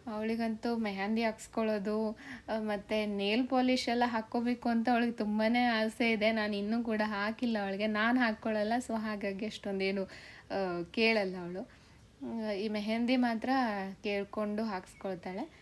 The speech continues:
ಗಿರ್ಜಾ ತುಂಬಾನೇ ಚೆನ್ನಾಗಿ ಹಾಕ್ತಾಳೆ. ಬಾ. ಆ ನಂತರ ಗಿರ್ಜಾ ಇವಾಗ ಹೊರಟಿದ್ದಾಳೆ ವಾಪಸ್ಸು. ಟಾಟಾ ಮಾಡು ಹೋಗು. ಟಾಟಾ.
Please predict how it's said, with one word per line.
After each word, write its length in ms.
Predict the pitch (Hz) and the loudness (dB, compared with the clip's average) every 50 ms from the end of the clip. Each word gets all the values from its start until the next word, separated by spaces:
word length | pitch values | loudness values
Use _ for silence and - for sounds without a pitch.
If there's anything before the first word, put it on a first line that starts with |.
| - - - - - 254 | -20 -20 -20 -10 -2 2
ಗಿರ್ಜಾ 280 | 247 254 240 233 294 294 | 2 2 4 4 4 4
ತುಂಬಾನೇ 540 | 294 - 226 220 226 233 240 247 262 277 | 4 0 0 0 2 2 2 2 2 2
ಚೆನ್ನಾಗಿ 540 | 254 - 240 220 214 214 214 202 214 233 220 | 0 0 -2 -2 -2 -4 -4 -4 -4 -4 -2
ಹಾಕ್ತಾಳೆ. 680 | 208 208 190 190 - - - 196 190 180 185 202 254 277 - - 262 262 262 247 220 208 196 214 - - - - - - - - - - - - - - - - - - - - - - - - - | -2 -2 -4 -4 -6 -8 -6 -4 -4 -2 -4 -4 -6 -8 -10 -16 -16 -14 -14 -14 -14 -14 -16 -18 -20 -20 -20 -20 -20 -20 -20 -20 -20 -20 -20 -20 -20 -20 -20 -20 -20 -20 -20 -20 -20 -20 -20 -18 -12
ಬಾ. 160 | 240 233 233 - - - - - - - - - 240 | -12 -12 -12 -12 -18 -20 -20 -20 -20 -20 -8 -2 0
ಆ 80 | 247 | 2
ನಂತರ 280 | 247 240 233 220 208 233 247 | 2 2 2 0 0 0 0
ಗಿರ್ಜಾ 320 | 233 233 214 190 190 202 | 0 0 -4 -4 -2 -2
ಇವಾಗ 340 | 202 202 190 190 190 185 - 277 | -2 0 -2 -2 -4 -2 -2 -2
ಹೊರಟಿದ್ದಾಳೆ 840 | 262 233 202 190 185 - 214 220 214 208 190 185 185 202 254 311 294 - - | 0 0 0 0 0 0 -2 -2 -2 -2 -2 -2 -2 -2 -2 -4 -6 -6 -4
ವಾಪಸ್ಸು. 680 | 208 190 180 - 190 185 180 - - - 226 302 302 - - 381 381 381 381 381 392 381 381 - - - - - - - - 453 392 466 480 480 508 - - - - - - - - - - - - - - - - - - - - - - - 466 508 494 508 539 508 | -4 -4 -4 -4 -8 -8 -8 -10 -8 -6 -6 -6 -8 -10 -14 -14 -12 -12 -12 -14 -14 -16 -18 -20 -20 -20 -20 -20 -20 -20 -18 -14 -10 -8 -8 -6 -6 -6 -6 -6 -6 -8 -10 -10 -12 -12 -12 -12 -12 -12 -12 -10 -12 -12 -12 -12 -10 -4 0 2 4 4 8 8 10 12
ಟಾಟಾ 240 | - 381 381 381 392 | 12 12 12 12 12
ಮಾಡು 180 | 370 311 277 247 | 12 12 12 12
ಹೋಗು. 280 | 240 226 208 196 196 202 - - - - - - - - - - - - - 359 370 370 339 320 320 - - - - - - - - - - | 12 12 12 12 12 12 8 0 -6 -8 -8 -8 -10 -10 -10 -10 -10 -6 0 2 4 4 6 6 4 4 2 0 -4 -6 -6 -8 -8 10 12
ಟಾಟಾ. 520 | 453 427 392 381 330 330 330 339 349 359 | 12 12 12 12 12 12 12 12 12 12